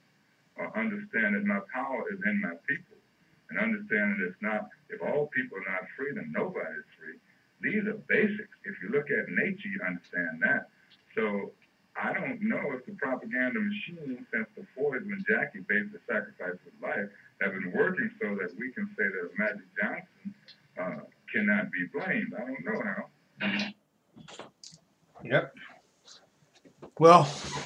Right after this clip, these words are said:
Speaker 2: that was Jim Brown. And, um, as predicted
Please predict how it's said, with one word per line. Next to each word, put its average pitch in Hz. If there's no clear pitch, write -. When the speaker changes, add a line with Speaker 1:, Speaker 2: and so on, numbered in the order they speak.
Speaker 2:
that 147
was 135
Jim 131
Brown. 104
And, 123
um, 113
as 135
predicted 135